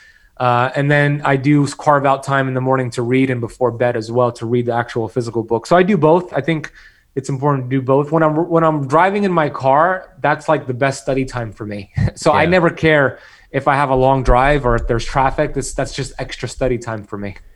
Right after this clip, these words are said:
Speaker 2: Totally agree, man. I, I just knocked out, like, two audiobooks on this past drive I had. The only thing I don't like about that is it's hard to, like, if I'm driving, listen to an audiobook and I wanna, like, underline or highlight something,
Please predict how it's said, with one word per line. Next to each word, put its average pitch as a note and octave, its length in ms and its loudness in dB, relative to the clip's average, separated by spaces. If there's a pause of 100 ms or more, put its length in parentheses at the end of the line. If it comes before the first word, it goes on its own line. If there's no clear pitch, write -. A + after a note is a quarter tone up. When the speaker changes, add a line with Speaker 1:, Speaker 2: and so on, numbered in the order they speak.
(500)
Speaker 2:
Totally A2+ 260 0
agree, F#2+ 180 -4
man. F2+ 300 -4
I, - 60 -6
I - 20 -4
just G2 260 -8
knocked F#2+ 280 -4
out, D#2+ 100 -2
like, D#2+ 200 -8
two G#2 140 -4
audiobooks F2+ 560 -4
on F2 60 -6
this E2+ 100 -8
past - 380 -8
drive F2 300 -4
I E2 60 -6
had. F2 160 -6
The F#2 40 -2
only C#3+ 140 0
thing C3 160 -2
I G#2+ 40 -2
don't G#2 200 -4
like G2+ 160 -6
about F2+ 180 -4
that F#2 160 -2
is E2+ 140 -8
it's - 100 -14
hard G#2+ 380 -4
to, F2 240 -4 (360)
like, G2+ 120 -4
if G#2 80 -4
I'm A#2 160 0
driving, G2+ 560 -2
listen G2 200 -8
to F#2 60 -10
an F2+ 60 -8
audiobook F2 520 -4
and E2+ 80 -6
I E2+ 60 -4
wanna, E2+ 260 -6
like, D#2+ 280 -10
underline F#2+ 520 -4
or E2+ 60 -6
highlight F#2+ 400 -6
something, G#2 460 -8